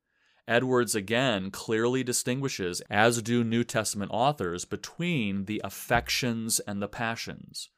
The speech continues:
the religious affections, and things that are simply physical feelings. It is passion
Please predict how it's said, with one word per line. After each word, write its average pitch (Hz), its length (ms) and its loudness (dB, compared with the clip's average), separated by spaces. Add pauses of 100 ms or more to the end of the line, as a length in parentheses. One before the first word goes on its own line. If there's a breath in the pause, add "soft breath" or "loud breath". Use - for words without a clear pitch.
(340 soft breath)
the 110 100 0
religious 117 640 2
affections, 92 960 -2 (320 soft breath)
and 110 200 -2
things 113 280 2
that 107 160 2
are 101 80 6
simply 104 800 2
physical 101 640 -2
feelings. - 800 -4 (640)
It 117 120 2
is 110 220 2 (120)
passion 101 1040 -2